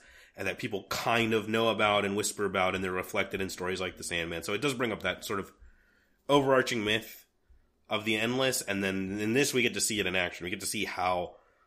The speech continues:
they slot into Greek mythology, despite being their own things that are sort of separate from it. This is another story that is, uh,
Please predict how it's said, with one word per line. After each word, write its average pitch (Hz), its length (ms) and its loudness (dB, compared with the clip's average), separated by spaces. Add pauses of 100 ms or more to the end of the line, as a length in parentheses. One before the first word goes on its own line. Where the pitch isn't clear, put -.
(540)
they 104 220 4
slot 98 560 -2
into 101 520 -4
Greek 104 360 -4
mythology, 85 920 -4 (300)
despite 101 400 0
being 95 240 0
their 92 160 -2
own 92 240 -2
things 92 300 -4
that 90 100 -6
are 85 60 -6
sort 87 220 -6
of 85 100 -8
separate 87 580 -4 (480)
from 90 320 -2
it. 82 240 -6
This 127 200 2
is 147 100 0
another 139 240 4
story 127 300 2
that 117 140 6
is, 101 320 -2
uh, 95 380 2